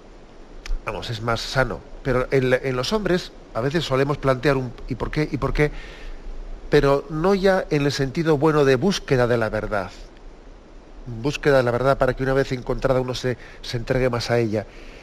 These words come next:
sino que es posible que el hombre a veces tenga una curiosidad que es eso, es decir, es curiosidad y no deseo auténtico de saber para co-, para que conociendo más la verdad la amemos más y nos entreguemos a ella,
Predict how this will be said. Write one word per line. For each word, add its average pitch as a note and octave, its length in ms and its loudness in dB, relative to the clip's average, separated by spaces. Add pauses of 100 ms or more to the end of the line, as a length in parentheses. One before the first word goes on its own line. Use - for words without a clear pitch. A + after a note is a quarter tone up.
(180)
sino C3 280 -2
que - 80 2
es F3+ 80 0
posible F3 460 2
que C#3+ 100 2
el C#3 80 4
hombre D3 380 4
a C3 80 0
veces C#3+ 260 -2
tenga C#3 340 2 (1400)
una F#3+ 220 4
curiosidad D#3 640 2 (1600)
que D3 280 4
es F#3+ 220 0
eso, A#2 360 -4
es A2+ 80 -8
decir, B2+ 420 -2
es F3 180 0
curiosidad D#3 680 2 (800)
y C3+ 120 0
no F3 160 4
deseo E3+ 380 4
auténtico B2+ 640 0
de A2+ 160 -2
saber C3 340 0
para B2 320 0 (300)
co-, - 160 -6
para B2 260 -2
que C3 120 -2
conociendo C3+ 680 2
más C3 180 0
la C3 100 4
verdad B2+ 280 2
la C3 140 4
amemos C3+ 420 0
más B2+ 200 -2
y C#3+ 40 -2
nos C3 180 -4
entreguemos A2+ 600 -4
a E2+ 100 -8
ella, C2 180 -12